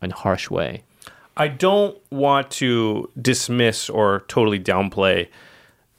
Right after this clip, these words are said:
Speaker 2: the upside of having Planeswalkers as commanders, right? I think you and I have a tendency, and I'm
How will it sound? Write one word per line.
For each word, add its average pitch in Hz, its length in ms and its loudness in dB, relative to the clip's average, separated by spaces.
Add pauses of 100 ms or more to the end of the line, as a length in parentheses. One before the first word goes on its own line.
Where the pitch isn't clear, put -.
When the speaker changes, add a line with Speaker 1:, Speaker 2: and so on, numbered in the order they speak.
(120)
Speaker 2:
the 120 160 4
upside 85 680 0
of 95 160 0
having 92 300 0
Planeswalkers 90 640 -2
as 85 140 -8
commanders, 87 380 -4
right? 98 100 2
I 104 60 4
think 127 240 -2
you 117 160 2
and 107 80 2
I 98 100 0
have 95 140 -2
a 92 40 -6
tendency, 92 680 -2
and 85 260 -6
I'm 92 160 -2